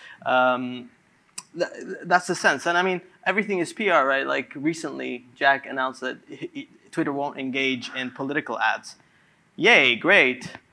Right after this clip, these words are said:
But they've shut down Voices and created Conversations and decide, uh,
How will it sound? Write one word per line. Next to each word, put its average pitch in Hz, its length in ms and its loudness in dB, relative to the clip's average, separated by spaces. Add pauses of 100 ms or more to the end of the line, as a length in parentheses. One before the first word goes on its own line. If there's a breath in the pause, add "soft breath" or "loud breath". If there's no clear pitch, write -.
(180)
But 175 180 -2
they've 220 160 0
shut 233 320 0
down 208 240 2
Voices 151 440 -2
and 139 160 -4
created 170 360 0
Conversations 143 720 -2
and 139 120 -4
decide, 170 640 2 (800 loud breath)
uh, - 80 -12